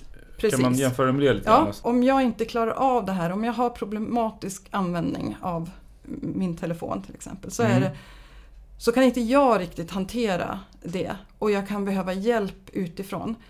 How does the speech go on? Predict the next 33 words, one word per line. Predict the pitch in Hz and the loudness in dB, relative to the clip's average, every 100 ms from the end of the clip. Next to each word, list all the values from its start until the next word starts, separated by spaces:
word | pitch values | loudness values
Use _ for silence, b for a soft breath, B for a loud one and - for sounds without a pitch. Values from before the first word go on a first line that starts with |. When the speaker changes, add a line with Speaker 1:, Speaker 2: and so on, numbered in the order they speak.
| b b | b b
Speaker 1:
Men | 214 202 | -2 0
hjälpen | 190 254 262 - 190 185 | 4 4 2 -2 -6 -4
är | 185 | -4
ju | 175 | -4
inte | 170 | -6
att | 220 | -8
ta | 190 | -12
från | - - 277 190 160 | -8 0 2 2 -2
mig | - - | -4 -6
den | 175 | -8
här | 175 | -8
så | 165 | -12
att | - | -12
jag | - | -8
aldrig | 185 165 170 165 | -4 -2 -2 -2
mer | 165 | -4
får | 165 165 | -8 -8
ha | 165 | -8
en | 165 175 | -8 -10
telefon. | 185 202 - - - 220 107 | -10 -8 -6 -6 -6 -6 -2
Speaker 2:
Nej. | 240 - | -2 -2
Speaker 1:
Men | 214 214 | -2 0
det | 208 | 2
är | 269 226 | 2 2
ju | 226 | 0
målet | 220 240 233 185 180 | 0 0 0 -2 -6
med | 180 165 165 | -4 -4 -4
avgiftning | 196 175 165 220 - - - - | -4 -4 -4 -6 -6 -12 -12 -12
till | - | -14
exempel. | - - - - | -14 -14 -12 -8
Eller, | 170 170 165 - - | -6 -4 -6 -8 -10
eh, | 175 - - - | -8 -10 -12 -8
ja. | 190 | -8